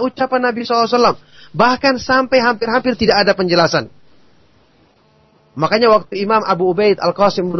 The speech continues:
Sallam menulis kitab Gharibul Hadis, penjelasan tentang apa ini kalimat-kalimat yang asing yang kadang-kadang kurang difahami dalam masalah hadis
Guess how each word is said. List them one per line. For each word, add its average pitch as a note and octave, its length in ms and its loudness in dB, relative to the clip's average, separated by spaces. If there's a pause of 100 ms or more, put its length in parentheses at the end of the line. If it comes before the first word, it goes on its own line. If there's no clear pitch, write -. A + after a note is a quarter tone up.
Sallam F3+ 400 2
menulis F#3 320 0
kitab E3 320 0
Gharibul F3 400 2
Hadis, F3 400 2 (720)
penjelasan G3+ 640 2
tentang A3 480 0 (960)
apa G3+ 240 0
ini A#3 160 0
kalimat-kalimat A#3 880 -2
yang G#3+ 240 -4
asing A3 400 -4
yang F#3 160 0
kadang-kadang G3+ 480 0
kurang G3+ 320 2
difahami F#3+ 480 2
dalam E3 240 2
masalah D#3+ 320 2
hadis F#3+ 240 0